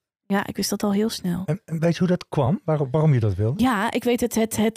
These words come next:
Speaker 1: eh, de pivotal moment weet ik nog. Want ik, ik was, eh, met mijn moeder mee naar de musical The Phantom of the Opera in Scheveningen. Toen der tijd gingen mensen nog, eh, in tenue de ville, echt in pakken en in prachtige, prachtige kledij, echt chic, gingen ze naar het theater. Dat, want het was echt uit, het was een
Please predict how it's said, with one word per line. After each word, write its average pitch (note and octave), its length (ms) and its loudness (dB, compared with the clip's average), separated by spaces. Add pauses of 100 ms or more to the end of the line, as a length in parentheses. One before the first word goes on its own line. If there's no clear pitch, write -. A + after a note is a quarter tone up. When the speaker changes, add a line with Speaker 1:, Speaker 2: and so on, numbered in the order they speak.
Speaker 1:
eh, G3+ 320 4
de G3+ 160 0
pivotal A3+ 340 0
moment G3 440 4
weet F#3 180 2
ik F3+ 100 -2
nog. F3 240 2
Want A3 180 2
ik, A3 160 -4
ik - 140 -6
was, G#3 300 0
eh, G3 260 2
met G3 160 2
mijn F#3+ 120 4
moeder A#3 240 4
mee G#3+ 220 4
naar F#3 380 0
de - 100 -4
musical G3+ 380 2
The F#3+ 80 2
Phantom G#3 320 0
of F#3+ 100 -2
the G3+ 140 0
Opera F#3+ 280 -2
in G#3 80 0
Scheveningen. G3 540 0
Toen G#3+ 120 0
der G3+ 100 2
tijd G3+ 220 -2
gingen G3 220 0
mensen G3+ 300 2
nog, F#3 280 -2
eh, F#3 280 0
in F#3+ 160 0
tenue G#3 280 2
de G3 100 2
ville, G#3 280 2
echt - 160 -4
in F#3 120 -2
pakken - 360 -8
en F#3+ 160 -2
in F3+ 200 -2
prachtige, G#3+ 680 -4
prachtige - 400 -4
kledij, G3 480 0
echt - 200 -8
chic, - 580 -2
gingen G#3+ 260 0
ze - 120 -4
naar G3 120 2
het F#3 100 -4
theater. F#3+ 480 0
Dat, E3 140 -10
want F#3 160 -6
het F#3 100 -4
was F#3 160 -4
echt - 260 -12
uit, F#3+ 260 -2
het - 100 -18
was - 140 -20
een - 80 -20